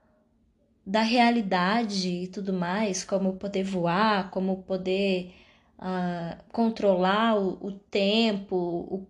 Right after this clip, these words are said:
clima, e você falar, "Ai, agora eu quero que chova", e vai começar a chover do nada, e vai começar a chover colorido, e você vai poder voar e tudo mais. Então, é, é,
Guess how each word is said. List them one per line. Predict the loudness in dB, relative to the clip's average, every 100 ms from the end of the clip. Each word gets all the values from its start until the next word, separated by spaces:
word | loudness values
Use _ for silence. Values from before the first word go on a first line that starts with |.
| -6
clima, | -2 0 0 2 2 2 0
e | 0
você | -2 -4
falar, | -2 0 0 2
"Ai, | 0
agora | 2 2 2
eu | 0
quero | 0 2 2 0
que | -4
chova", | -2 0 0 2 4 2 0 0
e | 2
vai | 0
começar | -2 -2 -2 0 -2
a | 0
chover | 0 0 2 0 0
do | -2
nada, | 0 2 2 2 2 0
e |
vai | -2 -4
começar | -2 -2 -2
a | -4
chover | -4 -4 -2
colorido, | -2 0 0 0 0 -2 -2 -2 -2 -4 -18 -20 _ -2
e | 0
você | 0 0 -2
vai | -2
poder | -2 0 2 2
voar | 2 2 4 4 2 2
e | -2
tudo | -2 -2
mais. | 0 0 -4 -8 -20 -20 _
Então, | -8 -2 2
é, | 2 2 -2
é, | -4 -6